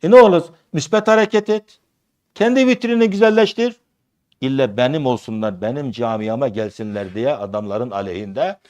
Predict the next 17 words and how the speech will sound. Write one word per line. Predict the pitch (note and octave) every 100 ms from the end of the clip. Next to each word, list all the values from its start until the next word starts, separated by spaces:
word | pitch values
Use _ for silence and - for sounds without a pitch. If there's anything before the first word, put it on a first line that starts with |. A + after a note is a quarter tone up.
| -
konuşma. | - F2+ D#3 - B2+ D#2+ D2+ _ _ _ _ _ _ _
Konuştuğundan | - A#2 C#3+ - G3+ F#3
o | D#3
kuvveti | - D#3 E3 E3+ E3
kırmış | D3+ D3+ G#3
olursun, | G#3 A#3 A3+ A#3 B3 A#3+ _ _ _ -
ben | B2+
seni | A2 A#2+ C#3
cezalandı, | G#2 A2 A2+ A2+ A#2 G#2+ G2
vitrin | D3 D3 F3 C3
de |
elinden | A2+ G2 E2+
alırım. | D#2 C2+ C2 _ _ _ _ - _ _ _ _ _ _ _ _ _ _ _ _ _ _ _ _ -
Nitekim | A2+ F2+ - C#3+
o | G#2+ F#2
alanlara | E2+ E2 E2 D#2+
girmek | D#2 D#2 D#2 B2+ -